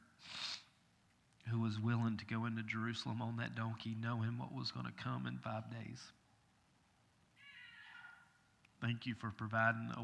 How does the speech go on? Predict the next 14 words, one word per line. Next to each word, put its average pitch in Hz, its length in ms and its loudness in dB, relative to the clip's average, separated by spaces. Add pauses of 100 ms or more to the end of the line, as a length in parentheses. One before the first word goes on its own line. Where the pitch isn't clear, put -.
way 113 240 0
to 117 60 -6
be 113 140 0
saved, 110 600 -2 (1700)
that 113 160 4
we 120 120 4
don't 120 240 0 (200)
have 117 240 -2
to 67 60 -6
be 62 160 -4
smart, - 480 -2 (720)
that 113 100 0
we 120 100 2
don't 120 140 -2